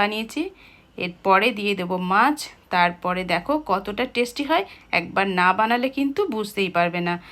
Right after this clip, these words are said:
তাই বন্ধুরা অবশ্যই এইভাবে মাছের ঝোল বানিয়ে খেয়ে দেখবে কেমন লাগছে। আশা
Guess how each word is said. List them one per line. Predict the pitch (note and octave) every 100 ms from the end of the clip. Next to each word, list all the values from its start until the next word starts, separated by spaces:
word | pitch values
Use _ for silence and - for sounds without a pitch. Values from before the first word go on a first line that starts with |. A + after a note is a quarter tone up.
| - - -
তাই | G3 F#3
বন্ধুরা | G3 G#3+ C4 D4+ E4 - - - F#3+
অবশ্যই | F#3+ G#3 - D4 D4+ F3
এইভাবে | G3+ G3 G#3 G#3+
মাছের | F#3+ F3+ A3
ঝোল | - C4+ A#3
বানিয়ে | G#3 G3+ A#3 D4+ - -
খেয়ে | - G#3 F#3+
দেখবে | G3 F#3 G3 D#4 D#4+ - -
কেমন | A3+ B3+ A#3 F#3
লাগছে। | F3 F3+ F3+ A3
আশা | -